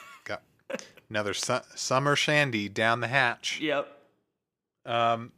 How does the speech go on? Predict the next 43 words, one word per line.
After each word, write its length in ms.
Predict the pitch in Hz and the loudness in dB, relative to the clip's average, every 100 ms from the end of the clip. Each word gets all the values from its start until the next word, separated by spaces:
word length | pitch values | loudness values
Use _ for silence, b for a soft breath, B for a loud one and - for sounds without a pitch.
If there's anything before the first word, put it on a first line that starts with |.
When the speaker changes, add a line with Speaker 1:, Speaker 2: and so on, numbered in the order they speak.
| _ _ b b b _ - | _ _ b b b _ -6
Speaker 2:
did 160 | 117 | -4
you 80 | 131 | -2
tell 180 | - 160 | 2 2
me 120 | 156 | 4
what 180 | 151 151 | 2 2
you 140 | 165 | 0
got? 300 | 180 190 196 | 4 4 4
You 120 | 175 | 0
didn't 180 | 165 160 | -4 -4
say 120 | - | 0
what 120 | 131 110 | 0 0
you 140 | 123 | -2
got 300 | 110 82 - | 2 2 4
Speaker 1:
I, 260 | - 180 190 185 | 10 12 12 8
I, 120 | 170 | 8
Speaker 2:
recently. 380 | 160 175 - 92 | 8 4 0 4
Speaker 1:
I've 120 | 160 | 6
got 200 | 160 156 | 8 6
nothing 320 | 156 151 - 170 | 6 0 0 0
other 200 | 135 135 | 0 -2
than 140 | 127 | -4
that 200 | 127 - | -4 -6
spawn. 440 | - 143 - 131 - _ | -6 -6 -6 -12 -18 _
That 160 | 185 156 | -4 -2
was, 180 | - - | -2 -2
<laughs> 80 | - 240 - - - | 4 4 2 -14 -10
Speaker 2:
Hmm. 120 | 110 | -2
Speaker 1:
that 140 | 147 | 0
was 120 | 143 | 0
my 140 | 143 143 | -2 -2
big 200 | 143 - | -2 -8
thing. 260 | - 139 147 - | -10 -10 -10 0
Speaker 2:
Okay. 360 | 120 - 90 85 _ - | 2 2 -2 -2 _ -6
Well, 280 | 107 135 160 _ - | 0 2 0 _ -6
all 140 | 113 | -2
right. 200 | 147 110 - - | 0 -2 -2 8
Speaker 1:
I 140 | 160 | 10
Speaker 2:
You 100 | 185 | 10
got 180 | 123 98 | 6 0
one, 200 | 104 110 | 0 -2
I 100 | 120 | 0
got 180 | 120 113 | 0 -2
two. 160 | 147 | -6